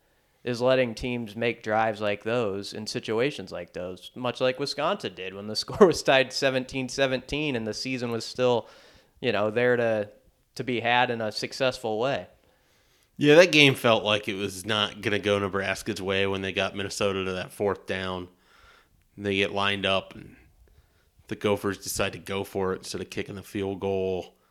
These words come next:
Speaker 2: They run the speed option, <laughs> an easy conversion. And it was kinda, you just felt a little spirit go from there. Punched in the touchdown pretty quickly after that.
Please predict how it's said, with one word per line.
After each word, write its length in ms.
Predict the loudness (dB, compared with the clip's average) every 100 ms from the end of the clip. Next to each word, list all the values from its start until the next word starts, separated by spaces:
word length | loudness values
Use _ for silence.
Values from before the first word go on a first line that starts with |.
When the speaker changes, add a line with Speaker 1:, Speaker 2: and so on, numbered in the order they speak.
| _ _ _ _
Speaker 2:
They 100 | -4
run 200 | 0 0
the 100 | -2
speed 340 | -6 -4 -4 -2
option, 720 | -4 -4 -6 -8 -10 -12 -8 -6 -8
<laughs> 200 | -16 -6
an 100 | -6
easy 360 | -2 -2 -2 -2
conversion. 680 | -2 -4 -2 -2 -2 -6 -10 _ _ -20 -20 _
And 120 | -2
it 40 | 0
was 220 | 0 -4
kinda, 440 | 4 4 4 0 0
you 280 | 2 2 2
just 160 | 0
felt 260 | 2 6 8
a 40 | 8
little 220 | 4 2
spirit 500 | 2 6 8 8 6
go 200 | 4 4
from 200 | 2 2
there. 420 | 4 6 4 0 -6 -20 -20 _ 0
Punched 300 | 2 2 0
in 100 | -2
the 80 | -2
touchdown 600 | 0 0 2 0 0 0
pretty 220 | -2 -2
quickly 420 | -2 -2 0 0
after 300 | 0 -2 -6
that. 440 | -4 -2 -4 -6